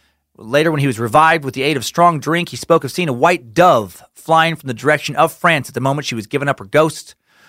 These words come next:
While her body burned, she kept repeating the name of Jesus over and over to give her strength. Another legend, the executioner, who had been instructed to incinerate her clothes, shoes, plates, spoon, whatever belongings she had, you know,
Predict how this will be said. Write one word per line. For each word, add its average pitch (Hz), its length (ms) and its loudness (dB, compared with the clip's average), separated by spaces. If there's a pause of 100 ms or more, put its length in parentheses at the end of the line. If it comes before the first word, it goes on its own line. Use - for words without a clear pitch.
(220)
While 117 100 -2
her 123 60 -4
body 131 240 2
burned, 165 560 -2
she - 120 -12
kept 147 200 -2
repeating 165 420 -4
the 131 60 -4
name 151 320 -2
of 101 100 -10
Jesus 156 420 -4
over 127 200 -2
and 101 100 -6
over 156 240 0
to 123 100 -10
give 117 140 -8
her 87 100 -16
strength. 170 540 -2
Another 160 200 -4
legend, 160 360 -2 (320)
the 147 80 0
executioner, 214 880 -2 (120)
who 147 100 -4
had 143 80 0
been 135 80 -2
instructed 165 380 0
to 156 80 -4
incinerate 156 640 0
her 120 100 -16
clothes, 175 540 0
shoes, 156 500 -4 (160)
plates, 180 340 -2
spoon, 170 240 -4
whatever 247 200 4
belongings 175 420 2
she 143 140 -4
had, 147 320 0
you 135 80 -10
know, 139 180 -2